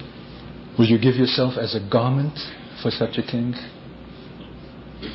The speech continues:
Will you straw yourself in the way and not use branches that are convenient? If the king himself had to come in the name of the Lord, how shall we come?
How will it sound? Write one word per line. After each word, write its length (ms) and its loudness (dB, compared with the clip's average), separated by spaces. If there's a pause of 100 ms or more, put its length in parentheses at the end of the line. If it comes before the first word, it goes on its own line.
(1900)
Will 100 6
you 120 10
straw 280 4
yourself 420 2
in 80 4
the 80 2
way 260 -2 (1120)
and 80 2
not 220 4
use 440 6
branches 460 4
that 100 -2
are 60 -2
convenient? 580 0 (2000)
If 140 -2
the 80 4
king 320 6
himself 480 4
had 100 2
to 120 -2
come 120 4
in 80 2
the 80 2
name 140 4
of 60 0
the 40 2
Lord, 300 0 (160)
how 160 -2
shall 180 -2
we 160 -4
come? 240 -10